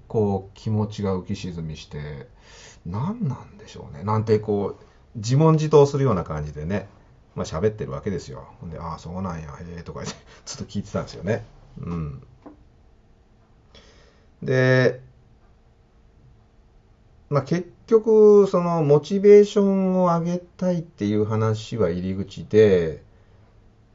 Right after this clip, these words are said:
そうじゃない、そうじゃないというか、まあ、それはもちろん、あの、なんていうかな、表面はそういう話なんだけど、もっとこう、内面的なことで言うと、ちょっと違う感じかななんて思って聞いてて、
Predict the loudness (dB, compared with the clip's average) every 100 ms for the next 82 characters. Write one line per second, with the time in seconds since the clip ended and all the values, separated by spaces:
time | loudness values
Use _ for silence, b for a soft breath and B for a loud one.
0 | _ _ -20 _ _ _ _ _ -20 -10
1 | -4 0 0 -2 -4 -6 -6 -8 -2 2
2 | 2 2 -2 -4 4 6 6 4 2 -2
3 | -2 -6 -6 -6 -6 -8 -8 -8 -6 0
4 | 0 2 2 2 2 0 2 2 2 2
5 | 2 2 0 -2 -2 -4 -8 -10 -12 -12
6 | -12 -8 -6 -6 -6 -6 -4 -4 -2 -2
7 | -4 -4 -6 -8 -6 -8 -8 -10 -12 -12
8 | -14 -14 -18 -12 -8 -8 -8 -6 -2 0
9 | -2 -2 -2 -2 -4 -6 -8 -4 -2 -2
10 | -2 -6 -6 -8 -8 -12 -12 -8 -8 -8
11 | -16